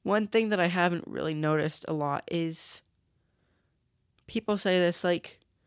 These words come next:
"When you go to seminary, you'll feel different than when,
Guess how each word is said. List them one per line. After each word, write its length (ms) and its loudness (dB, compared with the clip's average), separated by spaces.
"When 160 2
you 100 2
go 160 6
to 80 6
seminary, 680 0
you'll 260 2
feel 280 2
different 840 -2
than 260 2
when, 340 2